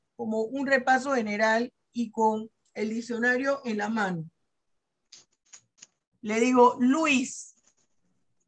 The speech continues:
¿en qué consiste tal término?". Es que ya usted, este es su último penal.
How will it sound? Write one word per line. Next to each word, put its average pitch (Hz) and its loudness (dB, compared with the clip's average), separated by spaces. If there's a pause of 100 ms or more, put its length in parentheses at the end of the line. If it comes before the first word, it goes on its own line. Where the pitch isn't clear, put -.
(360)
¿en 233 -4
qué 294 4
consiste 277 2 (300)
tal 262 -2
término?". 196 -2 (1900)
Es 220 -10
que 277 -8
ya 269 2
usted, 277 2
este 269 0
es 269 -10
su 262 -6
último 254 -2
penal. 180 -4